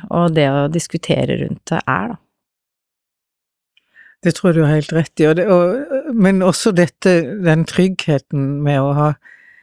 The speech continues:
Speaker 2: kolleger en kan stå sammen med. Men vi må jo ikke glemme at dette er jo ikke vår egen personlige situasjon. Det er jo oss selv som profesjonsøvere vi,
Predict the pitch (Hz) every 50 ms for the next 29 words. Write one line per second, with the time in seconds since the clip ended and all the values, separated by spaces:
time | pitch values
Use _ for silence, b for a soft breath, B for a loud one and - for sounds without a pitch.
0 | b b b b b b _ - - 180 160 165 175 165 160 151 151 147 - -
1 | 156 139 - - - 139 - - 208 202 190 165 147 143 143 143 147 156 160 160
2 | 160 170 175 175 175 170 151 - - 226 190 160 156 160 165 165 156 - - 165
3 | 151 - - 170 160 156 151 147 - - - 226 202 190 - - 170 175 170 156
4 | - 180 170 151 156 156 151 175 170 175 - - 160 - - - - 175 170 170
5 | 165 156 147 131 131 135 135 135 b b b b b b - 190 - - 175 156
6 | 139 - 190 190 185 160 147 147 156 - - 165 175 180 160 147 135 156 147 -
7 | - - 160 160 160 143 - - 151 139 - 160 147 - 160 151 180 196 220 220
8 | 202 - - - - 151 147 143 139 147 143 135 139 135 b b b b b b
9 | b b b b _ 165 156